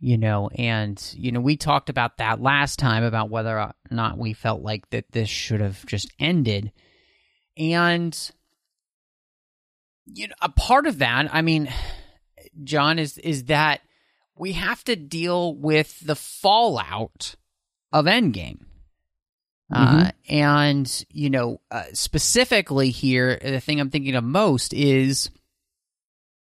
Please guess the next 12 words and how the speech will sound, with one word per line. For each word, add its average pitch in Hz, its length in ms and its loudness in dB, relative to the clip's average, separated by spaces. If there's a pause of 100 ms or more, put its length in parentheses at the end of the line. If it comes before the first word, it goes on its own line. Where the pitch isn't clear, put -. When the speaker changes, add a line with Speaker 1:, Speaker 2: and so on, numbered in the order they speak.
(340)
Speaker 1:
this 151 160 -6
whole 202 280 4
idea 156 420 4
of, 139 120 -2 (600)
well, 127 120 0
how 165 160 2
do 208 80 -2
you 180 60 -4
deal 208 140 2
with 202 120 2
the - 80 0
blip? 170 440 2